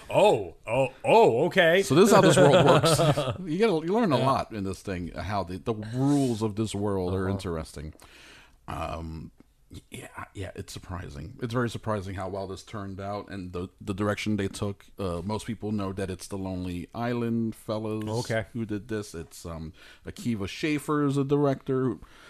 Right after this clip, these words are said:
Speaker 2: and, uh, Samberg is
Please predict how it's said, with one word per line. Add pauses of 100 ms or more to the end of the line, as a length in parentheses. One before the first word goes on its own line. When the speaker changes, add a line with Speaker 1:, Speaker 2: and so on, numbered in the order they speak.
(260)
Speaker 2:
and,
uh, (260)
Samberg
is